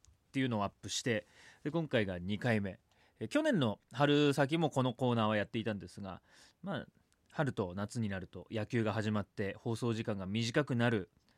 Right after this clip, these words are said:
まあ、なんか喋りたいこと足りない、時間が足りないじゃないのっていうことで、このインターネットの方やってるんですけれども、今年はね、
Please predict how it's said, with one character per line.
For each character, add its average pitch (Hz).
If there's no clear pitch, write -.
ま 156
あ、 143
な 147
ん -
か 139
喋 127
り 135
た 180
い 180
こ 156
と -
足 117
り 135
な 175
い、 208
時 139
間 180
が 180
足 170
り 180
な 226
い 233
じ 214
ゃ 190
な 143
い 113
の 98
っ -
て -
い -
う -
こ 104
と 98
で、 -
こ 113
の 113
イ 123
ン 131
タ 147
ー -
ネ 147
ッ -
ト 123
の 101
方 98
や 95
っ -
て -
る 104
ん -
で 92
す -
け 95
れ 92
ど 90
も、 92
今 202
年 233
は 240
ね、 196